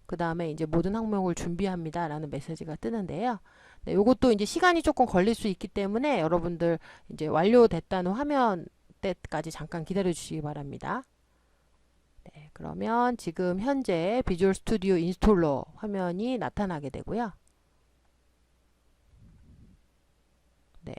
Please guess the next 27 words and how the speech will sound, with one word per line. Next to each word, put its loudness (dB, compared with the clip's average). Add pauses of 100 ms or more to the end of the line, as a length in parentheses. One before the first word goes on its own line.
(100)
그래서 -2
이제 -4
어떤 4
형태로 2
쓸지 0
여부, 4
그 -4
다음에 -4
이제, 0 (340)
어, -6
다 -10
설정이 4
되었기 2
때문에 0 (460)
이제 -6
설치 2
중 -2
관련해서 0
어떤 0
스타일을 -4
쓸지가 -6
이제 -8
나오고 0
있습니다. -14 (380)
아, -8
저희는 0
지금 -2